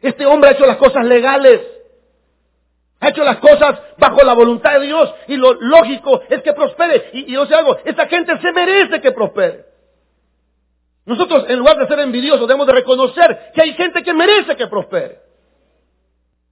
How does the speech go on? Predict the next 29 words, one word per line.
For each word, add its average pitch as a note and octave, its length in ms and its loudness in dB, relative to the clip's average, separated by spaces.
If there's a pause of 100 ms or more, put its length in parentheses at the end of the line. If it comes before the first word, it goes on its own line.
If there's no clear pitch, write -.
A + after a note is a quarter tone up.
(200)
Porque F#4 260 0
lo F#4 80 0
ha G4+ 80 2
hecho F#4 180 0
bien. F4+ 720 -2 (2250)
No G#3+ 100 -8
es A#3 40 -2
lo A#3 100 0
mismo C4 280 -4
una A3 140 -6
jovencita G3+ 880 -6 (200)
que G#3 100 -10
se A#3 120 -8
guarda G#3 400 -6
para D#3+ 240 -6
Dios D3+ 280 -10 (1000)
que A3+ 40 -6
una F#3+ 120 -6
muchacha, E3 400 -6
hermana, C#3+ 300 -8
un C#3+ 80 -20
poco D3+ 180 -6
alocada. C#3+ 640 -12
No F#3+ 100 -12
es F#3+ 40 -12
lo E3 60 -16
mismo, B2 300 -20
por D#3+ 160 -10
favor. - 320 -14